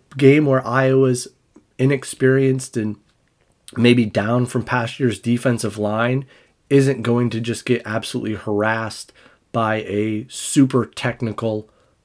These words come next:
offensive line. It's a really big Indiana offensive line, like, big in stature, but it's not a very technical or mobile group. So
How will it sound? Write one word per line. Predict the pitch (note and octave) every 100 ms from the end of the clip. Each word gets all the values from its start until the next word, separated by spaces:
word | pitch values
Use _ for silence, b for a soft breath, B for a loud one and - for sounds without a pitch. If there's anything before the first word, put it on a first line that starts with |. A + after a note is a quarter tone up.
| _ -
offensive | G#2+ - G2+ G2 G2
line. | F#2+ D2+ G#2 b b b
It's | C3+ C3+
a |
really | A#2+ D#3 C3+
big | G#2 A#2 B2 F#3 F#3+
Indiana | G3 G3 F#3+ F#3+
offensive | F3 E3+ F#3 F3 D#3+
line, | E3 F3 G3+
like, | G2 - - _ _ _ -
big | C3+ D3+ C3+
in | A2
stature, | - A#2 C3+ - F#3+ G3 b b b b b _
but | D3+ B2+
it's | C3+ C3
not | D3+ G3
a | F#3
very | C3+ B2+
technical | - - D#3 - C3+ - C3
or | G#2+
mobile | G2+ A2+ A#2+ A2 F#2
group. | G2+ F2+ - - b b b b -
So | - C3 A#2+